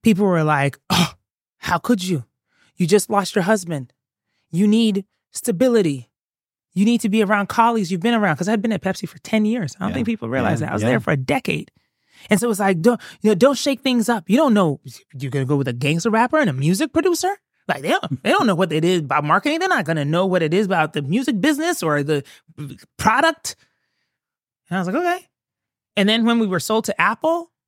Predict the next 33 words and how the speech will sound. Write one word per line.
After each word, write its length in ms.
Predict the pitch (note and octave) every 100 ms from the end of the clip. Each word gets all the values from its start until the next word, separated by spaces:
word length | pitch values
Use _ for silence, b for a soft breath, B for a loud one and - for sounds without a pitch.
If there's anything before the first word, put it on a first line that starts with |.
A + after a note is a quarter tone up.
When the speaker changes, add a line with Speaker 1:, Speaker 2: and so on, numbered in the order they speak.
| -
Speaker 1:
and 200 | F3+ F3+
it 80 | F#3
was 220 | F3+ E3+
like, 260 | F3+ E3+ E3
okay, 360 | G#3+ C4 E4+ D#4
you 260 | C4 G#3+
know, 160 | A3 D4
it 20 |
was 140 | A#3+ G3
like, 220 | F3 C3+
"Don't 200 | C4+ E4
go 180 | E4+ E4+
in 140 | G4
there 300 | F4 E4 D#4+ _ _ _ _ _
because 260 | A#3 B3+ G#3+
that's 200 | C4 C#4
a 140 | A#3+
big, 420 | D3 - B3+ D4+ B3
heavy 280 | D#4 F4
monster. 640 | E4+ F4+ F#4+ - - - C#4+ _
They 80 | G#3
won't 240 | G3+ C4+ D4
understand 680 | D#4 D4+ - F4 F4 D4
you. 280 | D4 D4+ D#4 b b
You're 80 | F#3+
gonna 120 | A#3+
get 160 | G#3+ C#4
it 40 |
with 100 | B3
all 100 | C#4
those 180 | D4 C#4+
tech 240 | - E4+
bros 560 | B3 A3+ C#4+ C#4+ C4